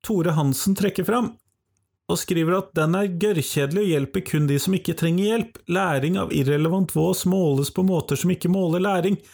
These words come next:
Kun gjennomsnittlige personer har noe som helst utbytte, alle andre kaster bort tiden eller får negativt utbytte. Læring er for øvrig irrelevant for,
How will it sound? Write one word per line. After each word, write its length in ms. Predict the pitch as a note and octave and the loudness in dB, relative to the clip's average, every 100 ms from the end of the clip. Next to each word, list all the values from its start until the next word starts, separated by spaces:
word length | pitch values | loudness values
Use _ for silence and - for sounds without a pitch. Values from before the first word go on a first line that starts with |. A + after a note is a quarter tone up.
| - - _ _ _ _ - | -20 -20 _ _ _ _ -6
Kun 200 | G3+ A3+ | -2 0
gjennomsnittlige 680 | A#3+ F#3+ C#3 - D#3 D#3 F#3 | 2 2 0 0 -2 0 -2
personer 460 | G#3+ - D#3+ E3+ F#3+ | -2 0 0 2 2
har 160 | F3+ | 0
noe 160 | F3+ E3 | 0 0
som 160 | - | 2
helst 280 | E3 F3+ - F#3 | 2 0 0 -2
utbytte, 400 | D3+ C#3+ C#3+ A3+ | 0 -2 -2 -2
alle 220 | G3 F3 | 0 0
andre 260 | E3+ D3 E3 | 0 -2 -2
kaster 320 | G#3 - C#3+ | -2 -2 0
bort 180 | D#3+ E3 | -2 0
tiden 280 | D3 C#3+ G#3 | 0 0 0
eller 180 | G#3 - | 0 0
får 80 | E3+ | 0
negativt 600 | D#3 C3+ D3 D#3+ E3 F3 | 2 2 0 0 -2 -2
utbytte. 480 | D3+ - C#3 - G3 - _ - - - - - | -2 -2 -2 -2 -4 -6 _ -20 -20 -20 -20 -6
Læring 400 | F3+ F#3 C#3 D#3+ | -2 0 0 0
er 120 | F#3+ F#3 | 0 -2
for 160 | F3 | 0
øvrig 240 | D#3+ E3+ E3 | 0 0 0
irrelevant 420 | C#3 C#3 D#3 F#3 | 2 2 0 -2
for, 160 | - F#3+ | -2 -2